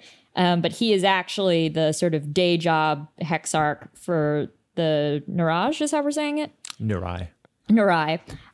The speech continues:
Speaker 1: Um, but, and that's because he is older than Jadao is.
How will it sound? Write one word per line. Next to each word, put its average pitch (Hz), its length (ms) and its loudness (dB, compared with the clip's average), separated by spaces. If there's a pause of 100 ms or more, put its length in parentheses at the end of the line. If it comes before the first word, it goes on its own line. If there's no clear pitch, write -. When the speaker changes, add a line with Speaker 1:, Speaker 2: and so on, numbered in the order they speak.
Speaker 1:
Um, 180 600 2 (920)
but, 214 320 2 (180)
and 233 180 4
that's 277 200 2
because 240 540 2
he 233 480 2
is 214 260 2
older 190 260 2
than 185 160 2
Jadao 190 420 0
is. 71 200 -6